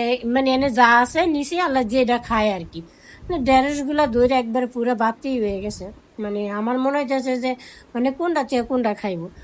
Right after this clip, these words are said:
মানে এরকম। মাশাআল্লাহ দিলে এনে যেটুকু মানে শাকসবজি রোপণ করছে আল্লাহর রহমতে অনেকটা মানে অনেক ভালো হয়েছে। এই যে ওই পেঁপে গাছটা আর এই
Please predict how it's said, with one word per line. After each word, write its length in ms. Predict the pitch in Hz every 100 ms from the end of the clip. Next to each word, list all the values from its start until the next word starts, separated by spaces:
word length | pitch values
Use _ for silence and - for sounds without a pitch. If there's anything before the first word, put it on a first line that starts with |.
| -
মানে 180 | - 220 214
এরকম। 300 | 214 214 190
মাশাআল্লাহ 460 | 226 247 294 294
দিলে 200 | 285 285
এনে 200 | 269 294
যেটুকু 500 | 240 247 254 339 330 330 311
মানে 240 | 285 269 269 - - -
শাকসবজি 720 | - 269 269 285 226 233 262 262 254
রোপণ 280 | 254 254 285
করছে 360 | 277 285 - 214 185 - - -
আল্লাহর 320 | 208 233 247
রহমতে 440 | 262 269 240 233 254 254
অনেকটা 500 | 262 302 330 - 269 269 247
মানে 220 | 247 247
অনেক 220 | 277 302 214
ভালো 200 | 214 208
হয়েছে। 300 | 247 240 -
এই 160 | 190 240
যে 120 | 202 -
ওই 160 | 262 285
পেঁপে 280 | 302 285 302
গাছটা 340 | 311 330 302 302 392 359
আর 120 | 262
এই 120 | 247